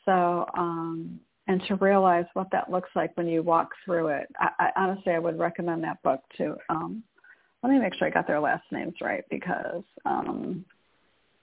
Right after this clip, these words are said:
so it talks about all pain, even, um, through, yes, Ed and Lisa Young. I did get it right. So, and, oh, it looks like it's on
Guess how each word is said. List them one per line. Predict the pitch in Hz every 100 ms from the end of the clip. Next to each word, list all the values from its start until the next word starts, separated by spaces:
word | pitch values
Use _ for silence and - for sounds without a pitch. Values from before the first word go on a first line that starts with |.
| _ _ _ _ _ _ _ _ _ _ _ _ _ _ _ _ _ _ _ _ _ _ _ _ _ _ _ -
so |
it | 220
talks | 262 277 254
about | 202 - -
all | 165
pain, | 160 170 175 -
even, | 185 185 180 170 170 _ - - _ _ _ 196
um, | 170 165 156 156 - - -
through, | 180 160 156 - - _ _ _
yes, | 160 180 170 - - - - -
Ed | 175 170
and | 175
Lisa | 160 165 -
Young. | 151 135 143
I | -
did | 180 160
get | -
it | -
right. | 82 - - -
So, | 202 170 165 165 - _ _ -
and, | 190 -
oh, | 202 160
it |
looks | 170 202
like | 196
it's | 185 180
on | 160